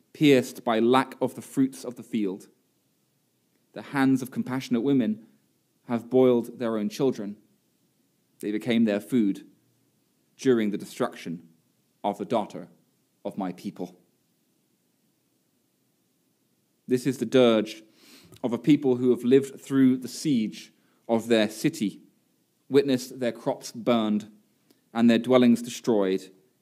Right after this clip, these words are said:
who have even resorted to cannibalism, trapped behind city walls, surrounded by the enemy, who have been taken,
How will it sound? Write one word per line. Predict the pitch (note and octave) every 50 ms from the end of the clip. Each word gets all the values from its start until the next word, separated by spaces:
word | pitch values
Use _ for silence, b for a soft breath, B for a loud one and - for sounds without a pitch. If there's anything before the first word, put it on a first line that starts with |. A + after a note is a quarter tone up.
| _ _ _ _ _ _
who | - C3+ B2+
have | B2 C3
even | C3+ B2+ C3 C3 B2
resorted | A#2+ A#2+ B2+ B2 A#2 A#2 - A2+ G2+ A2 -
to | - - A2+
cannibalism, | - - C3+ B2 A#2+ G2 G2+ F#2+ F#2+ F2+ - F2 F2+ F#2 - _ _ _ _ _ _ _ _ _ _ -
trapped | - - A#2 G#2+ - - - - - _
behind | - G#2+ A2+ A2 G#2+ G2+ F#2
city | - - - -
walls, | A2 A2 A2 G#2 F#2+ F#2 F#2+ - -
surrounded | - A#2+ A#2 A#2 A2 G#2+ G#2 G2 F#2
by | - G#2+ G#2
the | G2 A2 A2+
enemy, | A2 G#2 F#2 F2 F2 F2 F2 - b b b b b b b b b b b b _ _ _ -
who | B2+ B2
have | A2 - -
been | B2 A2+ A2
taken, | G#2+ - C#3+ B2+ B2+ - B2+ A2+ A2+ - -